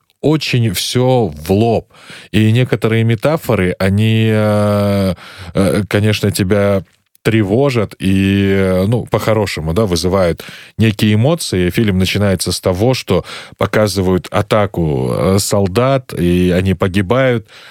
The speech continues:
а потом вот немцы, вот, благодаря их, ну, вот, стереотипу о них, да, что они,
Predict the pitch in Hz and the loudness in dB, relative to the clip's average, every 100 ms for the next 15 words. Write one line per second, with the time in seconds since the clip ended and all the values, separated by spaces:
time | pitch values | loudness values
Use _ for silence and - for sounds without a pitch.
0 | - 95 95 92 98 - 113 123 123 87 | -8 0 2 2 0 -2 0 0 0 -2
1 | 78 92 101 101 - - 78 71 - 67 | -2 0 0 0 -2 -2 -2 -2 -4 -6
2 | - 139 80 82 87 85 87 85 82 - | -4 -4 0 0 2 2 2 2 0 -2
3 | 80 80 73 - - - 98 90 - 120 | -2 -2 -2 -4 -4 -2 0 0 0 0
4 | 98 82 85 80 98 98 - 78 82 87 | 0 0 0 0 -2 -2 -2 -2 0 0